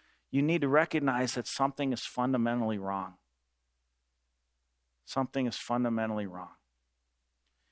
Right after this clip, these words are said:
And this is the point of James's illustration of the spring and the fruit. James wants us to realize that a product is always consistent with its source.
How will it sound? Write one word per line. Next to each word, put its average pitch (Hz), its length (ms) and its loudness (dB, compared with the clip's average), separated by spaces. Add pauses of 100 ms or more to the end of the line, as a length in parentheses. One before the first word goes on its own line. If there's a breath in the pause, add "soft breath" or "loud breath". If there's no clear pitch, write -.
(180)
And 127 140 4
this 160 180 4
is 135 140 2
the 127 80 -2
point 143 380 2
of 110 80 2
James's 117 520 2
illustration 117 800 2
of 98 80 -6
the 95 80 -10
spring 120 640 0
and 98 100 -2
the 95 40 -8
fruit. - 640 -4 (640)
James 151 320 2
wants 151 300 6
us 135 140 -2
to 139 120 0
realize 131 460 6
that 127 120 2
a 107 60 2
product 143 800 2
is 127 120 -8 (100)
always 143 600 4
consistent - 800 -4
with 110 200 -6
its - 180 -8
source. - 600 -12